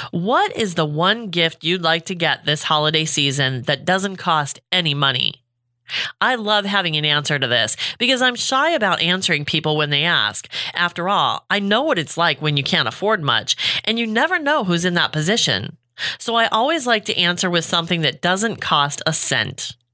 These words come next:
And this year, all I want for Christmas is a rating for this podcast on iTunes. So if you'd like to get me a gift, just stop by iTunes and rate this podcast. Be honest, I'm not asking for anything fake, just your honest rating of the show.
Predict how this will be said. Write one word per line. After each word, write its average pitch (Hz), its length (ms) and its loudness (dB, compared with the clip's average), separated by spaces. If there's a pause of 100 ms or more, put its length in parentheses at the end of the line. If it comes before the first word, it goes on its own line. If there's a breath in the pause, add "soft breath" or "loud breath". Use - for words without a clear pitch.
(340 loud breath)
And 165 160 0
this 269 200 2
year, 339 320 0 (300)
all 233 220 0
I 254 140 2
want 262 220 0
for 247 120 -4
Christmas 269 540 0
is 185 180 0
a 151 80 2
rating 226 460 0
for 233 120 0
this 220 180 0
podcast 214 640 0
on 190 140 0
iTunes. 127 800 0 (400 loud breath)
So - 180 2
if 196 120 -2
you'd 262 140 -4
like 220 200 2
to 226 60 -8
get 185 220 -2
me 180 100 2
a 165 60 0
gift, 156 340 0 (220 loud breath)
just 330 180 0
stop 240 260 0
by 202 160 0
iTunes 180 600 0
and 139 180 -2
rate 185 220 0
this 180 180 -2
podcast. 131 760 -2 (300 loud breath)
Be 285 180 0
honest, 202 460 0
I'm 165 120 0
not 202 200 0
asking 190 400 -2
for 156 140 -2
anything 175 380 0
fake, 123 360 -2 (240 loud breath)
just 311 240 0
your 302 200 2
honest 240 380 0
rating 160 340 2
of 160 100 -2
the 160 80 0
show. 113 460 0